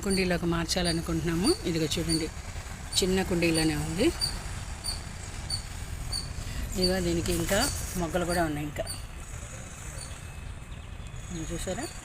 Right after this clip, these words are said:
ఇంకా మొగ్గలు కూడా ఉన్నాయి. ఇవి ఇంకా నాలుగైదు రోజులకి పూస్తాయి అన్నమాట ఈ మందార. దీన్ని త్వరలో పెద్ద కుండీలోకి మార్చేస్తే ఇంకా చెట్టు పెద్దదిగా ఎదిగి ఇంకా ఎక్కువ పూలు పూస్తుంది.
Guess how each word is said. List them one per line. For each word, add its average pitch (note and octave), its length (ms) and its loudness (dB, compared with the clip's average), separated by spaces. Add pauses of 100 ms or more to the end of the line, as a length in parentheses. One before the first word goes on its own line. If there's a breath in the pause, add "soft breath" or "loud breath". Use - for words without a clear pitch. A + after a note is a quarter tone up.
(120)
ఇంకా E3+ 140 -4 (120)
మొగ్గలు E3+ 300 -2
కూడా E3+ 160 4
ఉన్నాయి. D3 180 -2 (1160)
ఇవి E3 200 4
ఇంకా F#3+ 160 2 (140)
నాలుగైదు E3 380 2
రోజులకి F3 340 0
పూస్తాయి D#3+ 340 -2
అన్నమాట C#3+ 220 -4 (460)
ఈ E3+ 120 -4
మందార. D#3+ 320 0 (840)
దీన్ని E3+ 240 6 (160)
త్వరలో F3 280 0 (160)
పెద్ద E3 240 0
కుండీలోకి F3+ 480 2
మార్చేస్తే F3 480 0 (120)
ఇంకా E3 140 0 (100)
చెట్టు F3+ 280 -2
పెద్దదిగా E3+ 400 2 (100)
ఎదిగి E3 240 2 (500 loud breath)
ఇంకా F3 160 4 (120)
ఎక్కువ F3+ 280 2
పూలు D#3 280 2
పూస్తుంది. D3+ 440 -4